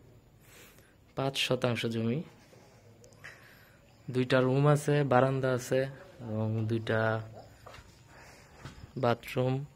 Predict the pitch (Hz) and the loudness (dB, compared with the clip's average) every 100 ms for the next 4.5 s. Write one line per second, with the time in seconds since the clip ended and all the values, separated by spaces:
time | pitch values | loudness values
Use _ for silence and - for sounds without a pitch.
0 | - - - - - 120 120 - 143 139 | -20 -20 -20 -20 -10 -4 -2 0 0 2
1 | 123 117 123 127 113 117 117 117 - 165 | 2 0 -2 -2 -2 -2 -2 -4 -4 -6
2 | - - - - - 120 151 - - - | -12 -20 -20 -16 -10 -8 -10 -12 -20 -20
3 | - - - - - - 127 117 113 113 | -20 -20 -20 -20 -20 -16 -10 -10 -6 -4
4 | 113 117 113 110 123 | -2 -2 -4 -6 -10